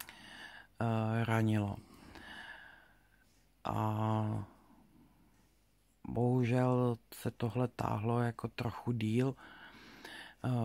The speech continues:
chvíli jsem uvažovala, že se úplně stáhnu z YouTube i z Facebooku, odevšad, ale, ale vždycky jsem říkala, že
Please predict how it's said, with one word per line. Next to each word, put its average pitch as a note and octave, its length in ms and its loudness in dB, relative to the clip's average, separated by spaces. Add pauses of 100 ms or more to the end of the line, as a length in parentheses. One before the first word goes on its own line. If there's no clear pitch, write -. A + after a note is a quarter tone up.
(140)
chvíli A#2 420 0
jsem A#2 360 2
uvažovala, A2+ 880 2
že A2 440 0
se - 440 -4
úplně B2 560 2
stáhnu A2 540 2
z G#2 100 -4
YouTube A2+ 600 -2
i A2 380 -2 (180)
z - 180 -14
Facebooku, A2+ 800 0
odevšad, G#2 600 0 (180)
ale, G1+ 280 -2 (1400)
ale A2 600 2 (800)
vždycky - 360 -10
jsem A2 220 0
říkala, A2 360 0
že A2 160 0